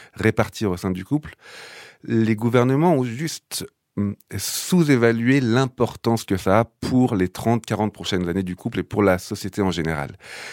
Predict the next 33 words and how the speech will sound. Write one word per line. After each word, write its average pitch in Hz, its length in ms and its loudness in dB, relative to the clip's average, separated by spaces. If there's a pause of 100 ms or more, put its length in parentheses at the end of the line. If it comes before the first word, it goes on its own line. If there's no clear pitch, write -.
(120)
C'est 156 120 -2
pour 160 120 -4
ça 214 120 0
que, 175 140 0
en 123 100 4
fait, 131 200 0
à 120 60 4
mon 113 160 2
avis, 110 220 4
on 101 120 -2
a 95 80 -2
mis 98 140 0
du 92 140 -8
temps, 101 180 0
parce - 180 -4
que - 80 -2
maintenant 131 380 2
qu'on 107 140 -4
va 98 120 2
comprendre 120 440 -2
petit 107 280 -6
à 95 60 2
petit 101 360 -6 (1000)
les 90 120 -2
changements 123 420 0
de 117 60 0
comportement 104 520 0
qui 95 120 -4
vont 87 100 0
se - 80 -10
passer 87 240 0
dans 82 120 0
le, 82 40 -4